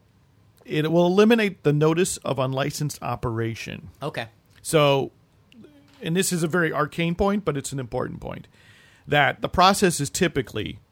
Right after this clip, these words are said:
Speaker 1: if the F C C, uh, Enforcement Bureau representatives find an unlicensed signal, and they are able to figure out where it comes from,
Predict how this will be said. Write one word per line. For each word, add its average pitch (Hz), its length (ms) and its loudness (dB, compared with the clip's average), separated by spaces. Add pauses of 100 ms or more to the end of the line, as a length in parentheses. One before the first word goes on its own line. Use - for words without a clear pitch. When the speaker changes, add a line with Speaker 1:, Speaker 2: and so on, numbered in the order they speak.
Speaker 1:
if - 160 -6
the 131 180 -2
F - 140 -2
C 165 200 -4
C, 123 480 -4 (640)
uh, 117 220 -4
Enforcement 135 640 -2
Bureau 113 560 0 (1160)
representatives 127 840 -6 (240)
find 143 640 0 (180)
an 139 120 -2
unlicensed 120 600 -4
signal, - 460 -10 (840)
and 131 160 -4
they 123 120 -4
are 127 120 -2
able 139 220 0
to 139 120 -6
figure 131 220 -4
out 117 100 -2
where 131 140 2
it 127 80 -4
comes 107 260 -8
from, - 240 -14